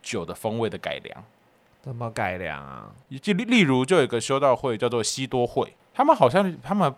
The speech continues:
Speaker 1: 本来的那个戒律有一条就是我们，他们必须要把石头砸成碎碎的，然后放到嘴巴里吃掉。我不太懂这个戒律的重点是什么啦。
Speaker 2: 把石头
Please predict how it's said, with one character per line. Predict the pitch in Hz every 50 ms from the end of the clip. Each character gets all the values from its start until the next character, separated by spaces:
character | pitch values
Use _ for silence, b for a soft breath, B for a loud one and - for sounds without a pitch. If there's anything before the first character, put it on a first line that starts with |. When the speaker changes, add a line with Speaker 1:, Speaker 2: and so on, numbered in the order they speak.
| _ _ _
Speaker 1:
本 | - - 214 - 95
来 | 90 85 80 -
的 | 190 110 104 104
那 | 113 131
个 | - - 110 98 92 92
戒 | 92 - - 170 170 143
律 | 139 147 135 113 95
有 | 85 90
一 | 120
条 | 117 110 104 90
就 | 98 117
是 | 113 - 127 117
我 | 107 92
们， | 92 95 - _
他 | - 143
们 | 143 131 120
必 | 113 139
须 | 123 - 135
要 | 131
把 | 120 107 95
石 | - - 113 113
头 | 101 110 110
砸 | 107 - 90 90
成 | 98 - 98 90 92
碎 | - - - 127
碎 | 104 - 123 107
的， | 90 87
然 | 80 87
后 | 90 90
放 | - 107 98
到 | 98
嘴 | - -
巴 | - 90 82
里 | 73
吃 | - - - - - -
掉。 | 73 - - _ b b b b b b b b b b b b b -
我 | 87 85
不 | - 101
太 | 127 151
懂 | 123 85
这 | 76 107
个 | 104
戒 | - - 107 98
律 | 101 98
的 | 82 78 62 50 - - - - -
重 | - 120 101
点 | 78 - 85
是 | 92
什 | 90 - -
么 | - - - -
啦。 | - - - b b b b b b b b b b _ _ _ _ _ _ _ _ _ _ _ _ -
Speaker 2:
把 | 123 95 92
石 | 87 - - 98 101
头 | 107 - 117 101 95 95 98 101